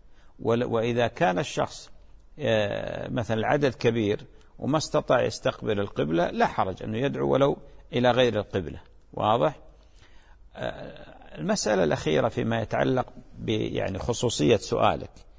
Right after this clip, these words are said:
كم المدة؟ ما عندنا نص على أن يقف ثلاثين ثانية ولا دقيقة ولا خمس دقائق ولا نصف ساعة، ما عندنا، على حسب، يعني قدرة الإنسان و-،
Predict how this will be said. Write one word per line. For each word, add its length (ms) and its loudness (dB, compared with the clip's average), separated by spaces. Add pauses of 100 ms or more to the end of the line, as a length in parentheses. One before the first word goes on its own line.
(340)
كم 200 4
المدة؟ 440 2
ما 180 -2
عندنا 460 -2
نص 320 -4
على 280 2
أن 280 -2 (400)
يقف 460 0 (100)
ثلاثين 460 0
ثانية 360 0
ولا 200 0
دقيقة 520 0
ولا 140 2
خمس 320 -2
دقائق 500 0
ولا 140 0
نصف 280 -6
ساعة، 260 -4
ما 140 0
عندنا، 300 -8 (600)
على 220 2
حسب، 600 -2 (520)
يعني 480 -2 (180)
قدرة 360 2
الإنسان 580 0
و-، 140 -6